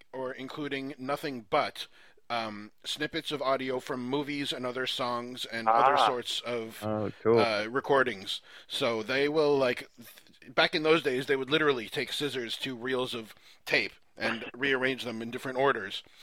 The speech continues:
Speaker 1: The, my favorite song of theirs is one where they take, um,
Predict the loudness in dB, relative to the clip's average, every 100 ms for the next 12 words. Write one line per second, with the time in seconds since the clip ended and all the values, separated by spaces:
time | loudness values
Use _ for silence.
0 | -16 -16 -4 -2 0 0 -2 2 4 4
1 | 2 2 2 0 -2 2 2 0 -4 -10
2 | -16 -20 -14 -6 -4 -2 -4 0 0 2
3 | 0 0 -4 -4 -2 -2 -4 -8 -4 -2
4 | -2 -6 -10